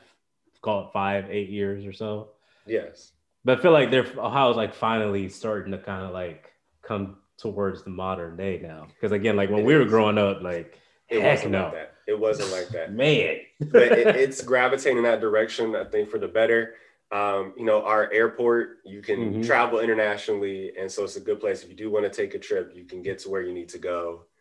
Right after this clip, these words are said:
Speaker 1: Mm-hmm.
Speaker 2: uh, fairly easy. Uh, so yeah, those things, and people are like, "Yeah, I didn't expect that at all coming from there."
Speaker 1: Mm-hmm.
Speaker 2: I'm like, "Man," like, and then so it made me think about what other areas across our country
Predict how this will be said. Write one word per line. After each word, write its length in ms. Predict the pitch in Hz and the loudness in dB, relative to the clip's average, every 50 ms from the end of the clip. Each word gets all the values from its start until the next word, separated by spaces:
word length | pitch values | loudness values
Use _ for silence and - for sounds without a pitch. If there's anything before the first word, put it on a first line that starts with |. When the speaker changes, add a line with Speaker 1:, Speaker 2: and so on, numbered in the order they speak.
| _ _ _ | _ _ _
Speaker 1:
Mm-hmm. 280 | 139 139 135 127 156 208 | -2 0 0 0 0 -2
Speaker 2:
uh, 220 | 226 92 90 - | -2 -2 -4 -6
fairly 320 | - - 113 107 98 95 92 | -2 2 2 2 2 0 -4
easy. 440 | 98 101 104 92 90 92 92 92 - _ _ _ _ _ _ _ _ _ _ _ _ _ _ _ _ - | -8 -10 -12 -12 -12 -14 -14 -14 -16 _ _ _ _ _ _ _ _ _ _ _ _ _ _ _ _ -12
Uh, 280 | 101 98 98 95 - | -8 -6 -6 -6 -6
so 120 | - - 135 | -2 -2 -2
yeah, 240 | 131 131 160 160 139 | 2 4 4 4 4
those 280 | - 135 143 151 - | 4 2 0 0 -2
things, 320 | - 131 147 156 151 139 139 | -4 -2 -2 -2 -2 -2 -2
and 120 | 127 - | -4 -4
people 220 | - 156 - 123 | -6 -12 -8 -6
are 40 | 117 | -6
like, 180 | 107 98 101 104 | -4 -4 -4 -4
"Yeah, 140 | 113 117 131 | -2 -2 0
I 40 | |
didn't 140 | 147 156 151 | 0 0 0
expect 440 | 131 117 - - - 151 - - _ | -2 -4 -4 -8 -12 -12 -14 -8 _
that 120 | - 98 95 | -6 -4 -4
at 100 | 92 95 | -4 -6
all 380 | 113 - - - - - _ _ _ _ _ | -6 -8 -8 -12 -14 -18 _ _ _ _ _
coming 180 | - 98 95 92 | -14 -14 -12 -12
from 200 | 104 98 95 92 | -14 -14 -14 -12
there." 200 | 92 92 92 95 | -10 -10 -10 -8
Speaker 1:
Mm-hmm. 80 | 120 | -8
Speaker 2:
I'm 80 | 131 110 | -8 -8
like, 200 | 95 85 85 92 | -8 -8 -10 -6
"Man," 400 | 139 180 185 160 123 98 92 95 | -4 -2 0 0 0 -2 -2 -4
like, 260 | 98 98 90 82 - - | -6 -6 -6 -8 -6 -2
and 100 | 107 117 | 0 0
then 140 | 117 117 120 | 2 0 2
so 140 | - 143 | 2 2
it 60 | 127 123 | 2 4
made 160 | 131 131 127 | 4 2 2
me 100 | 120 117 | 2 0
think 200 | 120 127 120 120 | 0 0 0 0
about 280 | 117 113 104 98 98 | 0 -2 0 0 2
what 140 | 107 123 120 110 | 2 2 2 2
other 340 | 117 117 110 113 107 98 | 0 2 4 2 2 2
areas 640 | - 107 110 110 110 104 104 98 95 92 - - - - | 2 2 2 4 4 2 2 0 0 -6 -8 -14 -10 -10
across 420 | 98 95 - 117 107 104 101 - | -10 -4 0 0 0 0 0 0
our 120 | 107 92 | -2 -2
country 600 | 87 - 113 113 107 104 - 98 90 87 85 85 | -2 -2 -2 -2 -2 -4 -6 -6 -4 -6 -6 -8